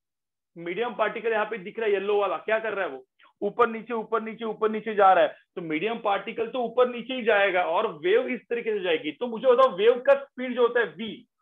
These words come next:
और जो particle का speed होता है, उसमें फर्क रहेगा कि नहीं रहेगा? guys, जो पार्टिकल है, medium particle, वो तो अपने जगह पे सिर्फ एसएचएम कर रहा है और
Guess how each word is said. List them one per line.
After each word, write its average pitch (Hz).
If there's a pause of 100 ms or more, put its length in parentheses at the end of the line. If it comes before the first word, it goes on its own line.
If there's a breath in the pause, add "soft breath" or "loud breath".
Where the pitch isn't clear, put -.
(160)
और 208
जो 262 (120)
particle 226
का 277
speed 254
होता 226
है, 185
उसमें 214
फर्क 202
रहेगा 190
कि 202
नहीं 196
रहेगा? 156 (1200 soft breath)
guys, 196
जो 220
पार्टिकल 214
है, 196
medium 202
particle, 196
वो 196
तो 208
अपने 214
जगह 208
पे 220
सिर्फ 233
एसएचएम 233
कर 214
रहा 165
है 107 (840)
और 190